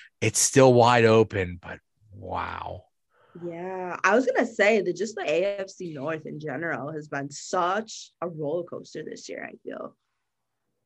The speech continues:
Speaker 2: Usually it's, like, you guys and, like, the Ravens at the top, but this year it's just been, like, really swaying back and forth, I feel like.
Speaker 1: Every, really every team is, is good in the, um, A F C North.
Speaker 2: Mm-hmm.
Speaker 1: Uh,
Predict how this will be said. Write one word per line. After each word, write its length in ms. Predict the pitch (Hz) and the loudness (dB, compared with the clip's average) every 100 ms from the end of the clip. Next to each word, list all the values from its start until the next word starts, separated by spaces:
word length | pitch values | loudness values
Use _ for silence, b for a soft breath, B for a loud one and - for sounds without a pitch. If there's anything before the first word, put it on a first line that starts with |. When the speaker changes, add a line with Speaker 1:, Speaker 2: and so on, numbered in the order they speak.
| _ | _
Speaker 2:
Usually 340 | 247 330 359 330 | 4 6 6 6
it's, 140 | 277 | 4
like, 180 | 269 214 | 4 4
you 300 | 214 226 240 | 4 0 4
guys 420 | 240 233 226 226 | 6 8 6 4
and, 80 | 226 | 2
like, 200 | 208 202 | 0 2
the 100 | 190 | 0
Ravens 420 | 180 180 196 208 | 2 2 2 0
at 140 | 190 180 | -2 -2
the 40 | |
top, 320 | - 170 196 175 | -4 0 0 -2
but 160 | 156 | 0
this 280 | 170 240 - | 2 2 4
year 160 | 202 175 | 6 8
it's 300 | 165 208 196 | 6 4 2
just 260 | 180 - | 0 0
been, 280 | 175 160 160 | -2 -2 -2
like, 300 | 156 139 117 - _ 170 170 | -6 -8 -10 -14 _ _ -2
really 240 | 180 220 | 0 0
swaying 460 | - 170 180 175 147 | -2 -6 -6 -6 -10
back 260 | 147 160 | -12 -14
and 100 | 117 - | -18 -10
forth, 240 | 151 214 | -10 -8
I 120 | 160 - | -12 -14
feel 160 | 160 147 | -14 -12
like. 260 | 143 156 - _ _ _ - | -10 -12 -14 _ _ _ 2
Speaker 1:
Every, 600 | 139 151 175 165 151 143 - | 4 6 8 8 8 4 -2
really 720 | 151 135 123 175 240 196 170 | -6 0 6 10 10 10 8
every 240 | 156 165 | 6 4
team 500 | 143 156 156 143 110 | 2 -2 -2 -2 -2
is, 340 | 107 95 113 - | -4 -4 -8 -8
is 360 | 110 110 98 98 | -4 -2 -2 -4
good 380 | 98 107 92 87 | 2 2 2 -2
in 200 | 95 95 | -8 -6
the, 340 | 92 90 87 - _ _ - | -4 -4 -6 -10 _ _ -12
um, 340 | 92 92 85 - _ | -10 -10 -12 -18 _
A 160 | 101 95 | -4 -4
F 100 | 87 | -4
C 220 | - 98 | -4 -4
North. 400 | 90 85 92 - _ B B B B | -6 -8 -12 -18 _ B B B B
Speaker 2:
Mm-hmm. 140 | 175 185 | -10 -4
Speaker 1:
Uh, 280 | 101 98 | -2 -2